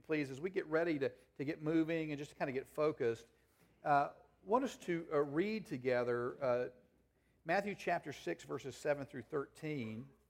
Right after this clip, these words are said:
Matthew chapter six, verses seven through thirteen. I'll read the plain text if you'll join me in reading the highlighted portions. That way we'll walk through the passage together just to kind of get us focused and moving this morning. Matthew chapter six,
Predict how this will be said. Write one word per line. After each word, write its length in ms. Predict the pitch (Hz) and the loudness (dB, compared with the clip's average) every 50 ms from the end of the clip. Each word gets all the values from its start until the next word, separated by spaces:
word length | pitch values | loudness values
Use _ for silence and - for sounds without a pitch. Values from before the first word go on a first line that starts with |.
| _ _ _ _ _ _ _ _ - | _ _ _ _ _ _ _ _ -2
Matthew 300 | 160 165 170 175 185 - | 0 0 0 -2 -4 -8
chapter 380 | - - 165 160 160 - 151 131 | -4 -2 -2 -2 -2 -6 -8 -12
six, 420 | - - - 180 175 180 - - | -10 -4 -2 -2 -2 -2 -4 -8
verses 320 | - 156 147 - - 123 | -6 -6 -6 -6 -8 -12
seven 300 | - - 156 156 147 151 | -6 -2 -2 -2 -2 -2
through 160 | 135 - 147 127 | -6 -10 -10 -6
thirteen. 420 | - 156 151 151 - 151 143 139 - _ - - _ - | -4 -4 -4 -4 -2 -4 -4 -4 -6 _ -20 -18 _ -2
I'll 100 | 190 220 - - | -2 -2 -2 -2
read 140 | 220 165 | -4 -2
the 80 | 156 151 | -2 -2
plain 420 | - - - 202 208 226 226 214 | -2 -2 0 2 2 2 2 -2
text 420 | - - 175 147 143 143 - - - | -4 0 2 2 2 2 -2 -6 -8
if 120 | 147 127 | -8 -4
you'll 100 | 143 143 | -4 -6
join 340 | 135 110 123 160 185 196 190 | -6 -4 -4 -4 -2 -2 -2
me 100 | 175 160 | -2 -4
in 80 | 147 139 | -4 -2
reading 220 | 147 147 139 135 | -2 -2 -4 -4
the 60 | 131 127 | -6 -8
highlighted 500 | 127 151 151 156 151 139 131 131 127 - | -4 -2 0 0 2 2 0 -2 -4 -6
portions. 360 | 139 131 127 117 131 120 110 | -4 -6 -6 -6 -8 -8 -8
That 140 | 143 143 143 | -6 -6 -4
way 80 | 147 | -4
we'll 180 | 139 127 123 123 | -4 -2 -2 0
walk 320 | 127 131 127 131 131 - | 2 2 2 0 0 -6
through 120 | 139 123 113 | -10 -8 -8
the 100 | 110 - _ _ _ _ _ _ _ - | -10 -10 _ _ _ _ _ _ _ -6
passage 480 | 151 139 139 139 - - 123 117 - - | -6 -4 -4 -6 -6 -8 -8 -8 -8 -10
together 380 | - 127 127 143 139 131 127 | -8 -2 0 0 0 0 -2
just 160 | 127 156 156 | -4 -6 -10
to 80 | - - | -8 -6
kind 100 | - 175 | -8 -6
of 80 | 175 151 | -4 -4
get 80 | 143 | -6
us 80 | 131 - - - - | -6 -6 -8 -4 -2
focused 380 | 135 131 131 131 123 - - | -2 -2 -2 -4 -8 -10 -10
and 120 | 120 110 113 | -10 -8 -6
moving 320 | 120 120 120 113 113 107 | -4 -4 -4 -6 -8 -12
this 140 | 107 113 - - | -14 -16 -16 -12
morning. 200 | 131 113 113 113 | -10 -10 -8 -6
Matthew 300 | 131 147 151 160 156 165 147 | -4 -2 -2 -4 -4 -8 -12
chapter 380 | - - 143 139 131 - 117 107 - - | -8 -6 -4 -4 -6 -8 -12 -18 -12 -6
six, 400 | - 156 147 123 117 - - - | -2 0 0 0 0 -2 -8 -16